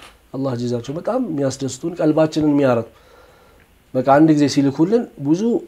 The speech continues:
ኡስታዞቻችንን፣ እ፣ ሲ-፣ የቁርአንም ሲልኩ አንድ ጊዜ የሚያስደስቱ፣ በአሜሪካም ያሉ ወንድሞች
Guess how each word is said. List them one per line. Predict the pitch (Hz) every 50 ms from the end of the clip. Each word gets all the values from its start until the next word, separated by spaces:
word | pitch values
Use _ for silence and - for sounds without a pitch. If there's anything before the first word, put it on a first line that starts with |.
| - -
ኡስታዞቻችንን፣ | - 139 - 143 131 123 127 123 127 - 120 113 - - 127 151 180 - - _ _ _ _ _ -
እ፣ | 170 151 147 156
ሲ-፣ | 151 - 151
የቁርአንም | 147 135 143 156 147 147 147 143 139
ሲልኩ | - 147 143 143 131 156
አንድ | 170 156 147 139
ጊዜ | 131 123 127
የሚያስደስቱ፣ | 123 123 120 - - - 123 117 - - 147 147
በአሜሪካም | 131 120 120 117 117 123 123 123 123 123 120 - 127 127 127
ያሉ | 123 117 113 117 123 143
ወንድሞች | 139 123 120 120 123 131 127